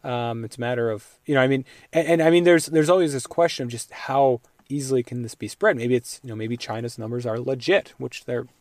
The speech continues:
almost assuredly not. Uh, and, and of course, there's an example of the cruise ship, right, off the case of Japan,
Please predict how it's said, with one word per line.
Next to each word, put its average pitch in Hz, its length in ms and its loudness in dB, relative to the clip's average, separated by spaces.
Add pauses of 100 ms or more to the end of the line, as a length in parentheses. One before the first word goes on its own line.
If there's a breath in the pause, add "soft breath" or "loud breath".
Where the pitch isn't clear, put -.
(180)
almost 127 280 -10
assuredly 135 420 -2
not. 135 360 -2 (520 loud breath)
Uh, 139 300 6 (520)
and, 143 180 -4
and 143 120 -2
of 135 80 -2
course, 143 240 6
there's 151 160 2
an 139 60 -2
example 135 380 -2
of 139 60 -4
the 143 80 -4
cruise 185 320 -2
ship, - 280 -8 (160)
right, 117 200 -12
off 123 200 -12
the 127 100 -6
case 120 280 -6
of 123 220 -6
Japan, 120 500 -8